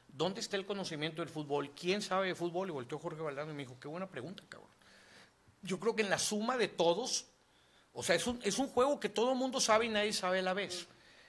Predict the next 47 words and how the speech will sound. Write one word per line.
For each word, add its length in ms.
Eh, 180
eh, 200
ahora, 180
la 140
cuestión 360
táctica, 720
empieza 280
a 20
ver 120
fútbol 340
desde 240
chico 560
y, 260
y 100
los 200
entrenadores 920
siempre 340
te 100
van 180
a 160
querer 260
vender 300
que 60
es 60
la 120
parte 240
más 160
complicada 400
del 120
juego 180
porque 180
es 80
el 100
valor 300
agregado 420
que 100
ellos 160
le 80
agregan, 300
si 120
no, 140
¿cómo 200
cobran 300
un 120
millón 220
de 80
dólares? 480